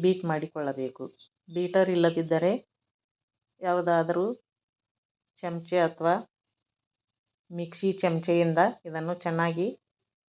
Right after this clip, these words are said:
ಮಿಕ್ಸ್ ಮಾಡಿಕೊಳ್ಳಬೇಕು. ಇಲ್ಲವಾದರೆ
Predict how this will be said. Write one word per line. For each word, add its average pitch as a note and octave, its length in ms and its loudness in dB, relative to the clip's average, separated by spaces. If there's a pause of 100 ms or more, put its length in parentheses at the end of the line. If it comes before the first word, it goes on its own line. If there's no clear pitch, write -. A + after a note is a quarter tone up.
(280)
ಮಿಕ್ಸ್ F#3+ 280 -10
ಮಾಡಿಕೊಳ್ಳಬೇಕು. C3 680 -6 (1900)
ಇಲ್ಲವಾದರೆ E3+ 520 0